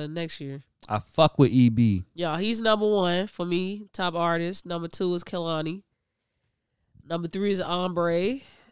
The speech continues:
Speaker 1: Number four is Ari Lennox. And number five is Jasmine Sullivan.
Speaker 2: Did you like Ari Lennox's last album?
Speaker 1: Yes, I did. We gon-,
Speaker 2: Is it Age, Sex, and Location? Was that
Speaker 1: Yes.
Speaker 2: it? I ain't like
Speaker 1: Yes.
Speaker 2: that.
Speaker 1: Yes, that's one of my top albums of this year.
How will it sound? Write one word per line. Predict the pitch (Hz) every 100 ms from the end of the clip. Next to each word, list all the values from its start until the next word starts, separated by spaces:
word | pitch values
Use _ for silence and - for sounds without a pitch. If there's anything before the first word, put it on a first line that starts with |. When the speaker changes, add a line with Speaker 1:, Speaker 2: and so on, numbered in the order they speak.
| _
Speaker 1:
Number | 160 160
four | - 190
is | 185
Ari | 175 180
Lennox. | 202 185 170 175 -
And | -
number | 165 160
five | - 165 165
is | 170 165 160
Jasmine | 175 165 160 165 175 185
Sullivan. | - 170 165 175 165 131 131 131 131 131 131
Speaker 2:
Did | 110 110
you | 156
like | 160
Ari | 147 151 147
Lennox's | 147 151 -
last | 143 147 -
album? | 151 151 147 147
Speaker 1:
Yes, | 135 147
I | 143
did. | 151 202 190
We | 180
gon-, | 170 165 156 143 143
Speaker 2:
Is | 127 120
it | 120
Age, | 147 135
Sex, | - 143 -
and | 131
Location? | 135 - 139 143 151
Was | 117 117
that | 143
Speaker 1:
Yes. | 156 135
Speaker 2:
it? | 117
I | 117
ain't | 90
like | 82
Speaker 1:
Yes. | 76 82 76 -
Speaker 2:
that. | - _ _ _ _ _ _ _
Speaker 1:
Yes, | 143 139 170 -
that's | 156 165
one | 170 170
of | 165
my | 160
top | 185 165 -
albums | 156 160 156
of | 156
this | 151 147
year. | 156 135